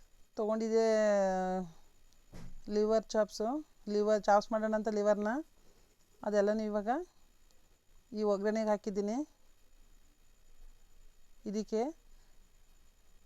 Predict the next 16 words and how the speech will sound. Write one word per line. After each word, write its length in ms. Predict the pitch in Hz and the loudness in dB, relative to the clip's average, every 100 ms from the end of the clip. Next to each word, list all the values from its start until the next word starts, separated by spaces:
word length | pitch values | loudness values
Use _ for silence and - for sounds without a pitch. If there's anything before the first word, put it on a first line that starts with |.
| _ - - - - - - - - - | _ -20 -20 -20 -20 -20 -20 -20 -20 -12
ನೋಡಿ 180 | 208 202 262 - 302 - - - - | -6 -4 -4 -10 -20 -20 -20 -18 -6
ಅರಿಶಿಣನೂ 460 | 208 233 240 240 233 | -4 -2 -4 -2 -2
ಕೂಡ 100 | 226 240 | -2 -2
ಸೇರಿಸಿ 280 | - 226 - 220 | 0 -2 0 2
ಆ್ಯಡ್ 140 | 202 196 | 2 2
ಮಾಡಿದ್ದೀನಿ, 340 | 208 202 208 240 302 - - - - - - - - - _ - - - - - - | -2 -2 -2 -4 -6 -12 -20 -20 -20 -20 -20 -20 -20 -20 _ -20 -20 -20 -20 -14 -8
ಅದಕ್ಕೆ 240 | 196 233 - | -6 -6 0
ಕಲರ್ 240 | 208 214 - | 2 2 0
ಸ್ವಲ್ಪ 220 | 214 - 214 202 | -4 0 0 0
ಈ 80 | 196 196 190 - - - - 202 | -2 -2 -6 -16 -20 -20 -8 -4
ಎಲ್ಲೋ 180 | 202 208 202 | 0 2 2
ಇದೆ. 140 | 202 285 - - - | 2 0 -6 -16 -8
ಜೊತೆಗೆ 380 | 202 202 208 294 - - - - - - - | -2 -2 -2 -4 -6 -20 -20 -20 -20 -12 -10
ಕೊತ್ತಂಬರಿ 380 | 196 226 226 - | -2 0 0 0
ಸೊಪ್ಪು 260 | 220 233 226 | -2 -2 -2
ಮತ್ತು 180 | 214 226 | -2 -4